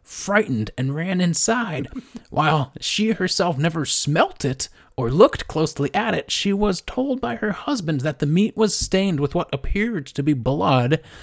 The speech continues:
and none of the meat showed any signs of recent life. Missus Crouch states the meat, which she isn't positive if it rained from the clouds, but knows for certain it came from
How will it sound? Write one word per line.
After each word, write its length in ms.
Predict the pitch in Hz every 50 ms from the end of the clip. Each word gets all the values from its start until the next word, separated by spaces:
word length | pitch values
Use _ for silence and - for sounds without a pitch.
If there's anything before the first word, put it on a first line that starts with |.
| - - - - _
and 300 | 131 139 143 139 139 143
none 180 | 160 175 220
of 100 | 269 285
the 100 | 277 240 214
meat 340 | 175 147 185 208 202 - -
showed 320 | - - 156 156 151 - -
any 200 | - 170 190 196
signs 520 | 185 - - - 151 151 156 170 170 151 -
of 200 | - 147 - - -
recent 500 | 123 135 170 160 - - 185 160 - - -
life. 680 | 202 202 110 123 156 185 180 139 - - - - - - _ - - - - - - - - - - _ _ _ - -
Missus 340 | - 196 - - 202 170
Crouch 600 | - - - - - 190 190 196 190 - - -
states 340 | - - 165 165 156 147 -
the 140 | - - 151
meat, 400 | 165 165 170 170 156 - - - - - _ _ _ _
which 260 | - 120 - - - - - _ - -
she 220 | - - 160 -
isn't 240 | - 175 180 143 -
positive 500 | - - 175 180 165 160 156 143 117 113 - _ _ _ _
if 120 | 123 117
it 120 | 139 127 -
rained 320 | 123 139 147 147 143 131 -
from 200 | - 139 131 120
the 80 | 226
clouds, 720 | - - - - - 226 262 254 220 170 123 - 127 123 120
but 180 | 117 147 - 135
knows 440 | 160 170 170 175 185 180 156 -
for 180 | - - - 135
certain 500 | 135 - - - 220 269 - - 151 143
it 180 | - 180 - -
came 260 | - - 165 160 165
from 200 | 160 - 156 147